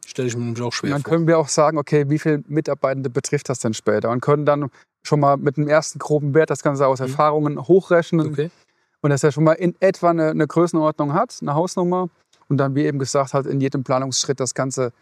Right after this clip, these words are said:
Speaker 2: dann detaillierter werden zu lassen.
Speaker 1: Ja. Ja, das sorgt natürlich dann auch für, wie du eben gesagt hast, für Planungssicherheit, auch für
Speaker 2: Und
Speaker 1: das
Speaker 2: ein gutes
Speaker 1: Unternehmen.
Speaker 2: Gefühl, ja. Dass
Speaker 1: Und
Speaker 2: man
Speaker 1: ein
Speaker 2: einfach
Speaker 1: gutes
Speaker 2: weiß,
Speaker 1: Gefühl,
Speaker 2: okay,
Speaker 1: ja.
Speaker 2: ich bin gut unterwegs, ich hab mein Budget, ich weiß, wo es hingeht und,
Speaker 1: Ja.
Speaker 2: ähm, liegt nachher nicht irgendwo weit, weit drüber.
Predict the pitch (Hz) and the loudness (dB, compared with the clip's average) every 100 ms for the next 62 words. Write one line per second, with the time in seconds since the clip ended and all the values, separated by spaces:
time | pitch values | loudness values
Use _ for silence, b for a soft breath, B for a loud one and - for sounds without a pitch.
0 | _ 127 127 135 123 127 117 110 120 - | _ -4 0 0 0 -2 -2 -2 -4 -6
1 | - 127 110 - - _ - - _ _ | -6 -6 -6 -10 -16 _ -10 -10 _ _
2 | _ _ _ 110 117 113 123 123 113 117 | _ _ _ -4 -2 0 -2 -2 -2 -2
3 | 117 110 120 - 123 117 113 123 143 - | -2 -2 -4 -2 0 0 -2 -4 -6 -4
4 | 151 143 151 151 147 131 139 123 - 120 | 2 2 2 0 0 0 0 -2 -4 -4
5 | 127 139 147 131 143 131 127 131 - 127 | -2 -2 -2 -4 -2 -2 -2 -4 -2 -2
6 | 127 131 135 120 123 170 127 127 127 139 | 0 -2 -2 -2 -2 0 2 0 0 0
7 | 156 160 156 175 165 147 165 165 - 160 | 2 2 2 2 0 0 2 2 2 2
8 | 156 143 b b - 156 147 135 135 202 | 2 -4 b b -2 0 2 2 6 6
9 | 226 - - 151 135 139 127 131 - 190 | 4 -2 0 0 0 -2 -2 -2 4 4
10 | 202 - 147 151 - 131 156 170 175 180 | 4 2 2 2 0 0 0 2 2 2
11 | 165 156 151 151 147 143 143 139 b b | 2 -2 -2 -2 -2 -4 -8 -10 b b
12 | b _ _ _ _ - 147 139 151 143 | b _ _ _ _ -2 -2 0 0 0
13 | 143 143 - 151 135 139 127 131 131 - | 0 -2 -6 -4 0 2 2 0 -2 -12
14 | 135 127 131 - 135 120 117 | -16 -6 -6 -4 -2 -2 -2